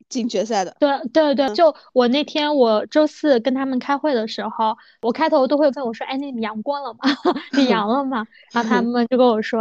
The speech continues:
Speaker 2: ：“啊，我们暂时还没有。”我说：“但是两百多号人就剩二十八个了。”当时周四的时候说的。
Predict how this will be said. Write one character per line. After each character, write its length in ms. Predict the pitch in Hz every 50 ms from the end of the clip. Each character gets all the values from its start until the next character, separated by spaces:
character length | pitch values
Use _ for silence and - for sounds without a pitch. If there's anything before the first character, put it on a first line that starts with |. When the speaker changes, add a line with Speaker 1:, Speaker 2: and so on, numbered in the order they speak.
| 226 -
Speaker 2:
：“啊， 100 | 247 247
我 140 | 247 240 226
们 100 | 220 226
暂 160 | 226 262 269
时 120 | - -
还 120 | 233 240 233
没 180 | 220 226 220
有。” 100 | 226 214 -
我 60 | 233
说 100 | 247 262
：“但 160 | 254 269 269
是 120 | 269 - 269
两 120 | 240 233 233
百 100 | 262 233
多 140 | 220 226 233
号 120 | 226 254
人 160 | 233 226 220
就 120 | 220 - 262
剩 120 | 254 262
二 120 | - 247 254
十 100 | - -
八 260 | - 226 220 233 262
个 140 | 240 277 233
了。” 160 | 208 - - _
当 160 | - 226 233 247
时 60 | 247
周 180 | - 285 277
四 140 | 294 - 311
的 100 | 269 226
时 80 | 220 233
候 100 | 208 226
说 180 | 220 - 220
的。 180 | 104 - - -